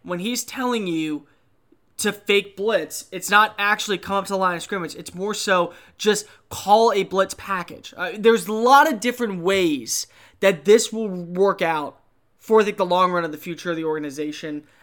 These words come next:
at this position. And in my opinion, still, the most important position at that defensive side of the ball is the linebacker role. I think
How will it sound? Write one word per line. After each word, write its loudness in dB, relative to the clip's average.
at -2
this -6
position. -12
And 0
in -6
my 6
opinion, 0
still, -2
the 0
most 4
important -2
position -6
at -4
that -6
defensive -8
side -2
of -2
the -6
ball -6
is -4
the -2
linebacker -2
role. -16
I 4
think -4